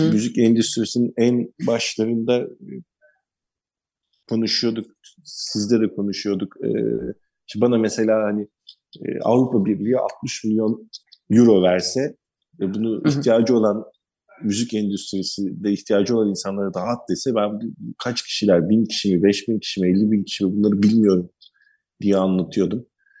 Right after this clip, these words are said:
Speaker 2: İşte
Speaker 1: Hı hı.
Speaker 2: meslek büyüklerinin yaptığı kampanyalar sayesinde bir artık, e, elimizde gerçek bazı veriler var en azından. Kaç kişi faydalandı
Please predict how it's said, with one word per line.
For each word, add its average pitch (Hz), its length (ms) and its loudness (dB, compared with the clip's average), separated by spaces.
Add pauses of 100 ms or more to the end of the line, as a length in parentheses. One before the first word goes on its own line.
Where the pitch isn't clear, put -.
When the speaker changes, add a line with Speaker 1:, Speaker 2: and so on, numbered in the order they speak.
(140)
Speaker 2:
İşte - 140 -4
Speaker 1:
Hı 156 40 4
hı. 160 40 6
Speaker 2:
meslek 156 340 2
büyüklerinin 113 340 0
yaptığı 113 340 -2
kampanyalar 110 720 -4
sayesinde 107 640 -4
bir 107 100 -12 (320)
artık, 98 300 -10 (260)
e, 123 140 -2 (840)
elimizde 101 360 2
gerçek 107 500 0 (300)
bazı 107 440 2
veriler 104 360 -2
var 95 180 -6
en 90 140 -12
azından. 92 300 -12 (100)
Kaç 104 200 -2
kişi - 200 -4
faydalandı 87 840 2